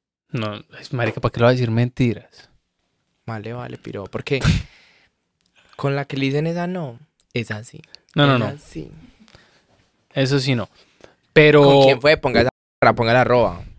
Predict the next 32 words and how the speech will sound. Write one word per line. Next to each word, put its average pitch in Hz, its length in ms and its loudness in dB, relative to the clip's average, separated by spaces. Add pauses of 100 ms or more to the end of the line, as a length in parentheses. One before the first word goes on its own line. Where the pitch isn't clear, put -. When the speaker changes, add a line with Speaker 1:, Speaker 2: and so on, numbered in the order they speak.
(120)
Speaker 1:
No, 131 560 4
fue 131 760 0 (140)
Speaker 2:
¿Fue - 300 0
Speaker 1:
no 139 80 0
Speaker 2:
quién? 170 160 6
Speaker 1:
hace 185 200 6
redes 202 240 6
sociales. 135 580 4 (840)
Speaker 2:
¿Qué? 285 460 2
Speaker 1:
No 143 120 8
hace 139 180 6
redes. 123 500 2 (260)
No 131 100 0
es 127 60 0
del 135 160 6
medio. 151 680 4 (400)
Speaker 2:
¿De 127 160 4
Speaker 1:
Una 117 120 6
Speaker 2:
dónde? 113 140 0
Speaker 1:
persona 107 180 -2
Speaker 2:
Una 104 180 -4
chan-, 113 260 -8 (120)
pues, 147 240 4 (180)
<laughs> - 400 -4
casi 151 220 6
digo 147 160 4
algo 185 160 2
súper 160 300 -2
pequeño. - 400 -8 (200)
Speaker 1:
Sin 147 360 -2
detalles. 131 680 2 (260)
Speaker 2:
Bueno, 117 460 -4